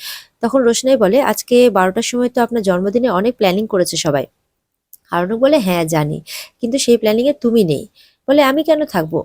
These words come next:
সেখানে আপনার সব কাছের মানুষরা আছে তো?" তখন বলে, "কেন? তুমি আমার কাছের মানুষ নও বুঝি?"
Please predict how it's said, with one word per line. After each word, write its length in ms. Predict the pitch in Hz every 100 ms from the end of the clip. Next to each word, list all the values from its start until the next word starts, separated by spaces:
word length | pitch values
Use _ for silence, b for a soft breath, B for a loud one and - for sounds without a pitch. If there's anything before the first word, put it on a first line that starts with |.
| -
সেখানে 320 | - 220 240
আপনার 200 | 240 254
সব 140 | 247 262
কাছের 300 | - 196 247
মানুষরা 380 | 233 240 - 262
আছে 200 | 233 -
তো?" 160 | - 143 - _ _ _ _ 202
তখন 180 | 196 202
বলে, 220 | 214 214 208 B B B _
"কেন? 180 | 226 247 427 - b b _ -
তুমি 160 | 220 214
আমার 180 | 208 214
কাছের 300 | 208 - 220
মানুষ 200 | 220 226 220
নও 160 | 226
বুঝি?" 260 | 202 175 320